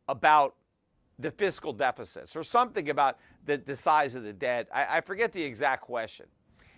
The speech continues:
And this is what Powell said. He said that, you know, "I can't talk about fiscal policy, even indirectly,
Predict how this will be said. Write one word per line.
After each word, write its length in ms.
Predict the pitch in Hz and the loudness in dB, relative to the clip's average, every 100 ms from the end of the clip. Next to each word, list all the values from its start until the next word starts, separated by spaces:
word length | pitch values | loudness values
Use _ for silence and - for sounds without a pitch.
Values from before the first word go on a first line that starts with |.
| _ | _
And 220 | 170 180 | -4 0
this 160 | 262 320 | 0 -2
is 100 | 254 | 2
what 240 | 214 185 | 2 2
Powell 280 | - 190 165 | 4 4 4
said. 300 | - 190 - _ _ _ _ _ _ _ _ | 0 -2 -2 _ _ _ _ _ _ _ _
He 140 | 226 | -6
said 360 | 240 - 214 170 | -4 2 2 4
that, 180 | 165 - | 0 0
you 120 | 175 | 0
know, 300 | 233 254 226 _ _ _ _ _ _ _ _ 185 | 4 4 2 _ _ _ _ _ _ _ _ 2
"I 80 | |
can't 320 | 190 247 247 170 | 2 4 2 2
talk 380 | 196 196 190 | 4 6 4
about 500 | 180 120 147 139 135 _ _ _ _ _ _ | -2 4 6 6 4 _ _ _ _ _ _
fiscal 340 | 196 180 - | 0 0 -2
policy, 600 | 143 156 160 151 127 139 175 | -2 4 4 4 0 -12 -2
even 280 | 330 330 | 0 0
indirectly, 760 | 247 226 196 190 180 - 113 - | -4 -4 0 6 6 4 -12 -16